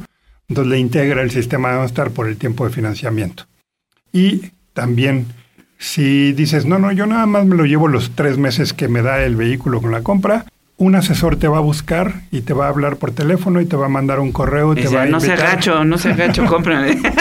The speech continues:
Speaker 1: Y te va a invitar a que tengas eso y te va a invitar, y eso ya es directamente desde el vehículo, desde nuestro centro de atención.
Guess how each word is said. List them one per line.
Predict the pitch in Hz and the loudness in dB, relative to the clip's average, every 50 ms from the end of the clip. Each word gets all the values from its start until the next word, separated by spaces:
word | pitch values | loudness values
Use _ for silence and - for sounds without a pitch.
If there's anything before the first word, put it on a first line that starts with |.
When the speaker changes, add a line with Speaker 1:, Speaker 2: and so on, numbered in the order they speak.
| 349 349 339 339 - 339 339 320 - | 0 2 0 0 2 2 0 0 0
Speaker 1:
Y | - - - | -2 0 2
te | - 175 | 2 4
va | 170 185 | 4 4
a | 190 | 4
invitar | 202 196 202 180 - 185 185 | 4 4 2 2 2 2 2
a | 190 - | 0 0
que | 160 151 | 0 -2
tengas | 117 165 165 170 175 160 151 185 | 0 0 0 2 2 2 2 0
eso | 175 180 190 185 | 0 2 2 0
y | 175 | 0
te | 175 170 131 | 0 0 0
va | 123 139 | 0 0
a | 147 | 2
invitar, | 151 156 151 147 - 151 147 160 | 2 0 0 0 0 -2 -2 -2
y | 143 135 147 | 0 0 -2
eso | 147 - 185 | 0 0 0
ya | 156 143 147 | 0 2 2
es | 143 127 | 0 0
directamente | 143 135 135 127 120 143 131 131 131 131 - - | -2 -2 -2 -4 -4 -4 -4 -4 -4 -4 -4 -2
desde | 110 135 160 156 151 156 | 0 0 2 2 2 2
el | 147 | 0
vehículo, | 139 147 143 143 147 - - 151 156 156 | 2 2 2 0 0 0 0 2 2 2
desde | 131 131 120 110 110 117 | 2 0 0 0 0 0
nuestro | 110 113 104 - - - 113 | 0 0 -2 -2 -2 -2 -2
centro | 110 - 147 127 123 123 131 131 | 0 0 -2 -2 -2 -2 -2 -2
de | 120 110 | -2 -2
atención. | 104 117 110 98 95 - 104 92 | -4 -4 -6 -6 -6 -8 -10 -14